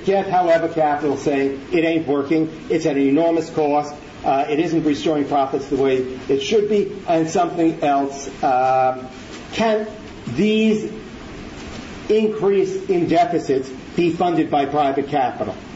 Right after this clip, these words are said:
Uh, that base themselves on making a profit.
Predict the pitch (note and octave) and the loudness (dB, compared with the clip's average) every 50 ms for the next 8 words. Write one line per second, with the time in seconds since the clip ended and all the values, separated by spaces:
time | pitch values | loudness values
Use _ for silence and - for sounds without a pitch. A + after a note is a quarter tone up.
0 | - - - - - - - - - - C3 B2+ B2+ B2+ B2+ C3 C3 C3 B2+ B2+ | -16 -16 -16 -14 -14 -14 -10 -4 -2 0 2 2 2 2 2 2 2 2 2 0
1 | B2+ - - - - - - - - - - - - - - - - - G#3+ G#3 | -2 -4 -12 -14 -16 -18 -16 -16 -16 -16 -16 -16 -16 -16 -16 -14 -12 -12 -12 -12
2 | - - - - - - - - - - - - - - - - - - - - | -12 -14 -14 -14 -14 -14 -14 -14 -14 -14 -14 -14 -14 -14 -14 -14 -14 -14 -14 -14
3 | - - - - - - - - - - - - F3 E3+ E3+ - G3 G3+ G3+ G3+ | -14 -14 -14 -14 -14 -14 -12 -12 -12 -6 -2 0 0 2 2 4 4 4 4 4
4 | F#3+ E3+ D#3 D#3+ E3 D#3+ D3+ D3 D3+ D#3 D3 C#3+ C#3+ C#3+ C3+ D3 C#3+ C#3+ C#3+ D3+ | 4 2 2 2 2 2 2 2 2 2 2 2 2 2 2 2 2 2 2 2
5 | E3 D#3+ D3+ D3+ - - | 0 0 0 -2 -4 -10